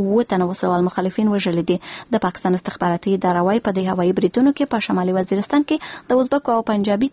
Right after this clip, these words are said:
طالبانو مرکزونه په نښه سوي دي. د پاکستان پوځ وایي، دا ښکاره ده چې د شمالي وزیرستان اتیا فیصده سیمه د پوځ د عملیاتو په نتیجه کې له مخالفینو څخه پاکه سوې ده.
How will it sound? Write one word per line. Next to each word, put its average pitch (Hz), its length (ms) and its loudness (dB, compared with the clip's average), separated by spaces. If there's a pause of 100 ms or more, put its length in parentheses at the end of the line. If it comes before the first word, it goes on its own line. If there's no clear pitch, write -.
طالبانو 185 480 2
مرکزونه 220 420 0
په 220 100 0
نښه 180 260 -2
سوي 180 200 2
دي. 175 60 2 (340)
د 202 140 0
پاکستان 180 400 -2
پوځ 226 160 2 (100)
وایي، 220 220 2
دا 190 140 0
ښکاره 214 300 0
ده 254 140 4
چې 254 60 4 (360)
د 208 120 2
شمالي 190 280 2
وزیرستان 190 640 -2
اتیا 254 320 -2
فیصده 220 380 -2
سیمه 220 180 2
د 185 220 0
پوځ 190 240 0
د 175 80 0
عملیاتو 170 380 -2
په 175 100 2
نتیجه 202 260 -2
کې 330 160 -2 (380)
له 180 140 4
مخالفینو 180 480 0
څخه - 120 -4 (220)
پاکه - 260 -4
سوې 175 240 -2
ده. - 40 -2